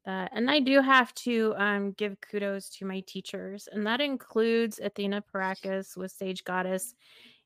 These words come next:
and Elaine Dowdy with Priestess Presence, um, because I've learned alchemy through them a-, in different ways. Um, but that is what it is when you are processing, when you are hit with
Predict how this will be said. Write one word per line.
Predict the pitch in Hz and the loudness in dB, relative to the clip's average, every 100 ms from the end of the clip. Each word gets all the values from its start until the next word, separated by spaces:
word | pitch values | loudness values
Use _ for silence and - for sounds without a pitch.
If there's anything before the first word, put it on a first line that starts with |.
| _ | _
and | 214 214 | 2 4
Elaine | 214 214 214 214 | 4 4 4 2
Dowdy | 208 202 196 196 202 | 2 4 4 2 0
with | 196 196 196 - _ _ _ _ | 0 0 -2 -6 _ _ _ _
Priestess | - 208 - - | -10 -10 -10 -16
Presence, | - 202 190 190 190 - - - _ _ _ _ 208 | -10 -4 -4 -2 -6 -8 -14 -18 _ _ _ _ 0
um, | 196 196 | 2 0
because | 208 226 233 | -2 0 2
I've | 233 | 2
learned | 269 311 - | 2 0 4
alchemy | 208 214 214 202 185 208 | 4 4 0 -6 -6 -8
through | - 202 | -6 -4
them | - 76 - 220 277 _ - | -4 -6 -8 -10 -12 _ -2
a-, | 214 208 208 | 2 2 2
in | 214 208 | 0 2
different | 233 240 226 202 | 2 2 -2 0
ways. | 196 190 - 220 - - 208 | 0 -2 -6 -14 -16 -8 -4
Um, | 208 202 185 | -2 -2 -2
but | 202 202 233 | -4 0 4
that | 226 226 - | 6 6 2
is | 214 196 | -4 -4
what | 196 208 202 208 - _ _ _ _ _ - | 0 6 6 6 2 _ _ _ _ _ 2
it | 185 | 6
is | 220 254 151 202 | 6 6 0 -2
when | 214 | 0
you | 208 | 2
are | 202 | 0
processing, | - 202 247 - 208 - 190 185 196 | 2 4 4 2 -6 -6 -6 -4 -2
when | 202 | -2
you | 208 220 226 - - - - _ - | 0 0 0 -4 -16 -20 -20 _ 2
are | 214 | 2
hit | 202 - 233 - | 2 0 0 2
with | 202 196 | 2 0